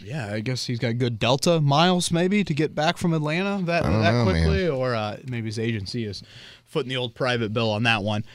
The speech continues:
Speaker 1: Okay, I think we know the Jalen Carter story by now for those that listen to this podcast. It's just a tragic story with his teammate and a staff member dying in a, what I believe is a road rage-ish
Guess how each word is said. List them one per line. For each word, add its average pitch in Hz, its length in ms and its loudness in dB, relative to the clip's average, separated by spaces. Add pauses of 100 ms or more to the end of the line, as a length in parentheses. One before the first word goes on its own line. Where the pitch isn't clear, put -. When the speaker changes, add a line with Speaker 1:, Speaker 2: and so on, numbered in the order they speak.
(220)
Speaker 1:
Okay, 151 260 4
I 147 60 4
think 233 160 2
we 170 80 6
know 160 160 6
the - 60 2
Jalen 147 260 4
Carter 143 300 4
story 127 480 4
by 113 200 4
now 117 320 4
for 131 160 0
those 117 540 2
that 113 180 -2
listen 123 240 -2
to 113 40 -4
this 110 140 -4
podcast. 104 680 -2 (380)
It's 110 100 -6
just 120 200 -2
a 107 40 -6
tragic 131 640 0
story 110 500 -2
with 104 200 -4
his 107 120 -4
teammate 113 480 0
and 104 120 2
a 101 40 -2
staff 113 360 -4
member 110 200 -2
dying 110 460 0
in 104 140 -2
a, 104 180 -2 (1000)
what 110 160 -4
I 104 60 -2
believe 110 460 2
is 120 100 2
a 117 80 2
road 123 260 0
rage-ish 131 960 0